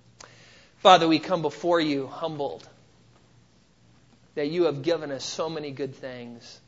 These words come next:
so many wonderful ways to express our love to you.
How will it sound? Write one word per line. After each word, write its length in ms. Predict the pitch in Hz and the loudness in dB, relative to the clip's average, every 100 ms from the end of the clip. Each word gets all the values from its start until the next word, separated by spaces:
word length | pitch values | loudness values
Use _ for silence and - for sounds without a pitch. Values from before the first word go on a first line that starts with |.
| _ | _
so 400 | - - 208 202 | -12 -10 -8 -8
many 240 | 175 151 | -10 -10
wonderful 580 | 143 156 185 185 185 180 | -8 -6 -6 -8 -10 -10
ways 380 | 135 123 117 - | -8 -10 -14 -16
to 100 | 123 | -16
express 580 | 117 - - 160 160 147 | -16 -16 -12 -12 -10 -10
our 120 | 143 | -8
love 260 | 143 139 139 | -8 -10 -12
to 100 | 139 | -14
you. 360 | 135 131 123 | -12 -12 -14